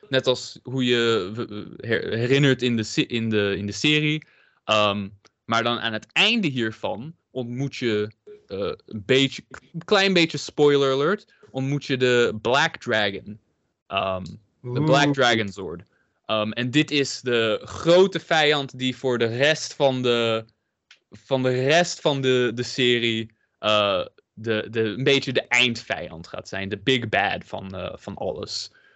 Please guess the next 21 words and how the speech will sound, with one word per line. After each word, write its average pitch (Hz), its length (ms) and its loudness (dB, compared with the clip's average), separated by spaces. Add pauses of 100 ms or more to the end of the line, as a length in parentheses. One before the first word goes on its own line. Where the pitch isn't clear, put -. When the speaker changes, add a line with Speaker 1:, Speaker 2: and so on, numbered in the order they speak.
(120)
Speaker 1:
Ehm, 98 420 -2 (840)
dus 120 220 2
dit 131 220 2
is, 127 180 0
eh, 107 300 4
dit 117 180 0
is, - 420 -4 (140)
eh, 98 440 -2 (540)
goed, - 380 2
eh, 117 320 4
goed - 280 0
begin 135 380 -4
van 107 380 -4 (100)
daarvan. 98 460 -4
Dus 101 100 -20
dat 113 120 -4
is 113 120 -16
nummer 127 300 -2
twee. - 340 -6 (320)
Nummer 175 400 4
drie 190 400 -2